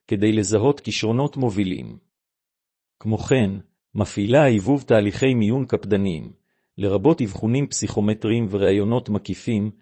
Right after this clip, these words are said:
על מנת להבטיח שרק המועמדים המתאימים ביותר יוצגו ללקוחות. פיתוח והדרכה של עובדים. השקעה בפיתוח והכשרת עובדים היא המפתח לטיפוח צמיחה ולשימור כישרונות מובילים.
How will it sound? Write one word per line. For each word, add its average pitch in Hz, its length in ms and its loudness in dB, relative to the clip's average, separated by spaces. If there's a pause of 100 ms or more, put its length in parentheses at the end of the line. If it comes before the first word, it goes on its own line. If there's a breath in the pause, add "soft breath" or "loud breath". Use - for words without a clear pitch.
(280 soft breath)
על 101 140 -2
מנת 117 400 0
להבטיח 107 500 2
שרק 113 360 0
המועמדים 107 600 2
המתאימים 117 540 -2
ביותר 110 340 2
יוצגו 120 440 0
ללקוחות. - 880 0 (920)
פיתוח 156 500 2
והדרכה 95 520 0
של 123 180 -2
עובדים. 90 500 -2 (1040)
השקעה 104 460 0
בפיתוח 104 640 0
והכשרת 104 520 0
עובדים 107 440 0
היא 135 140 0
המפתח 117 480 0
לטיפוח 120 520 0
צמיחה 143 500 -2
ולשימור 120 540 -2
כישרונות 113 560 -4
מובילים. 92 580 -4